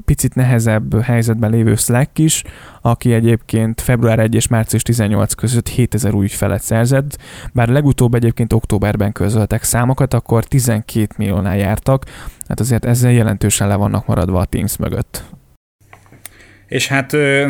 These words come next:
Speaker 2: hagy fűzzek fel még egy dolgot, amiről egyébként mi magunk sem beszéltünk egymás közt, de ide gyo-, gyorsan lecsapom ezt a történetet.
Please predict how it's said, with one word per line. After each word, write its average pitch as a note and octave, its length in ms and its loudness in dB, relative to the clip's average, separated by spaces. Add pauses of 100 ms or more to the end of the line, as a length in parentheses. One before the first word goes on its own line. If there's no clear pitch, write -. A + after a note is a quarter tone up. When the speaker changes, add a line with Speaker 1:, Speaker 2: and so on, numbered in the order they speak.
Speaker 2:
hagy D3 180 2
fűzzek B2+ 360 0
fel C3 240 0
még B2+ 200 2
egy A#2+ 120 0
dolgot, B2 400 0
amiről A#2+ 380 -2
egyébként A#2 440 -4
mi B2 100 -4
magunk A2+ 360 -2
sem A2+ 220 -2
beszéltünk G#2+ 520 -4
egymás A2 380 -4
közt, A2 220 -6
de A2 60 -4
ide G#2+ 200 -4
gyo-, G#2+ 220 -2
gyorsan A2 540 -4
lecsapom A2 580 -4
ezt G2 240 -8
a A2 60 -6
történetet. A#2 800 -4